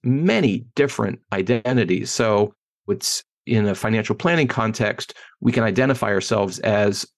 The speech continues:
an investor who wants more. They want to turn a million dollars into two million dollars, to make up some random numbers.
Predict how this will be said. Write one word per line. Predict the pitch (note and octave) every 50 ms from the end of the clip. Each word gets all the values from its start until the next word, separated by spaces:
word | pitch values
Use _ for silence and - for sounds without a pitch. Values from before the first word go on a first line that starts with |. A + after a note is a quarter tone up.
| _
an | - A2+ A2+
investor | A2 G2 F2+ A2 G#2 G2+ - - - B2+ A#2+ C3 B2+ -
who | A#2+ A2+ G#2 - - -
wants | A2 G#2+ G#2+ G2+ F#2 - - - - - _ _ _ _ _ _
more. | B2 B2 B2 A2 G#2+ G#2+ A2+
They | A2+ G#2+
want | G#2 G#2 G#2 F#2+
to | F#2+
turn | F#2+ - G#2+ G#2 G2
a |
million | G2+ G2+ G2+ G2 G2 F#2+
dollars | F#2+ G2+ G2+ G2+ G#2+ G#2 G#2
into | G2+ F#2+ F#2
two | - - B2
million | A#2 G#2 F#2+ F#2+ F#2
dollars, | F2+ F#2 F#2+ F#2+ G#2+ A2+ A#2+ A#2+
to | - -
make | F#2+ F#2+ A#2 -
up | - -
some | - - G2+ -
random | F#2+ F#2+ F#2 F2+ F#2 F#2+
numbers. | G2+ A#2+ B2 A2 F#2 F#2 - -